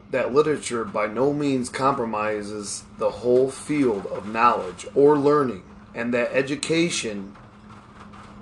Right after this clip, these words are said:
and that the disturbing thirst to improve oneself, to increase one's knowledge, may well be slacked quite apart from literature.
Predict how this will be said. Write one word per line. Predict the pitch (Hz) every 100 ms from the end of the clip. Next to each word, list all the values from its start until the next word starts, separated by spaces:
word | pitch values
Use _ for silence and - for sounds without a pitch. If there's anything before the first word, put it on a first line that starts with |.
| - - - - -
and | 147 165 156
that | 139 127 101
the | 123
disturbing | 113 110 - 156 170 139 110 104
thirst | - 165 170 120 - - -
to | - 120
improve | 104 - 147 151
oneself, | 131 139 135 - 156 143 98 90 - - - - -
to | - 139
increase | 123 113 - 147 139 -
one's | 127 139 123
knowledge, | 127 139 156 107 95 92 - - - - - -
may | 113 131 151 147 127 - - - - - - - -
well | 127 139 131
be | - 131 127 120 -
slacked | - - - 151 143 - -
quite | - - 139 147
apart | - - 156 117 95 -
from | 131 120
literature. | 120 143 117 95 - - -